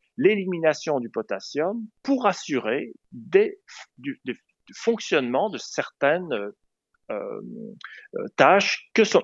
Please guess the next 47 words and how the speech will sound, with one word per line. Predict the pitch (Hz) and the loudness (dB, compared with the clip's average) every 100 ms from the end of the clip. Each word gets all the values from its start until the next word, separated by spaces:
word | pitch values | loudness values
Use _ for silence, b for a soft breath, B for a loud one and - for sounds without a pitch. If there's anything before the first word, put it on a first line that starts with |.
| - | 4
que | 180 | 4
le | 151 | 6
corps | 156 131 | 4 4
doit | 117 | 2
faire. | - 101 - - | 0 -12 -4 2
Par | 113 | 4
exemple, | 107 104 156 208 - | 4 4 4 4 -2
pour | 113 | -4
éliminer | 113 113 123 151 190 - _ - | -4 -4 -2 0 0 -4 _ 2
d'autres, | 185 180 - | 2 2 -2
euh, | 123 117 113 110 - B B B - | 0 0 -2 -4 -10 B B B 0
d'autres | 151 - 117 | 0 0 -4
minéraux, | 120 110 92 107 151 160 | -2 -2 0 2 2 2
d'autres | 123 110 | -2 -2
composés. | 135 120 131 101 - _ _ _ _ B B B | -4 0 0 0 -10 _ _ _ _ B B B
Euh, | 92 - | -14 -6
par | - - | -2 -2
exemple, | 107 110 190 196 113 - | 0 2 2 0 -10 -6
pour | 104 | -4
éliminer | 107 120 175 | -4 -2 0
les | 156 | 0
phosphates. | 147 127 - - - - _ _ _ | 0 0 -2 -6 -10 -20 _ _ _
Lorsque | 123 123 - | 0 2 2
votre | 113 110 | 0 2
corps | - 131 101 | 4 2 2
doit | 135 160 | 4 6
éliminer | 143 135 131 127 120 | 6 0 0 0 -2
du | 98 101 | -6 -4
phosphore | 131 - - 117 95 - | -4 -2 2 2 2 -10
excédentaire, | - 98 - - 156 190 | -14 -14 -14 -4 -2 -2
il | |
le | 117 | -4
fait | - | -6
sous | 110 113 | -10 0
forme | 117 110 | 2 2
de | 98 | -2
phosphate | - - - 180 - - | -10 -4 4 4 4 2
et | 202 | 4
le | 151 | 4
fera, | 123 - 104 135 _ _ _ | 2 0 0 0 _ _ _
il | _ | _
peut | 170 196 | 4 4
le | |
faire | - 120 175 | 4 -2 -2
sous | - | -4
forme | - 147 | 0 2
de | 147 | 0